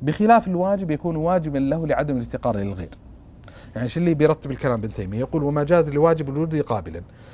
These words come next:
إذا جزم العقل بجواز هذا المعنى في حق الله تبارك وتعالى،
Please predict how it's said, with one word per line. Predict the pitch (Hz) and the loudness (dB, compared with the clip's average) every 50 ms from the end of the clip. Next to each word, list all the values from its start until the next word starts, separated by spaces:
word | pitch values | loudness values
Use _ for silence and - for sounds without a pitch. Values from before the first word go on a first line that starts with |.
| - - - - - - | -20 -20 -20 -20 -8 -2
إذا | 135 143 139 143 135 | 0 4 4 4 4
جزم | 131 127 180 190 170 175 151 143 | 6 4 4 4 6 4 4 4
العقل | 131 123 127 120 131 165 190 - - 135 | 2 0 -2 -2 0 -2 0 0 -2 -2
بجواز | 120 123 123 127 131 135 156 180 190 175 151 | -2 -2 0 0 2 4 4 6 4 4 2
هذا | 147 123 143 135 127 131 | 0 -4 -2 -2 0 0
المعنى | 123 123 139 131 110 107 104 104 | 0 0 -2 -2 -4 -4 -6 -6
في | - 117 | -6 -8
حق | - - 147 - - | -6 -8 -6 -4 -2
الله | 131 131 123 98 | 0 0 0 -2
تبارك | - 127 117 117 107 101 - | -4 -6 -6 -6 -6 -6 -8
وتعالى، | 110 - 110 101 95 104 120 170 | -6 -4 -2 -2 -2 -2 -4 -8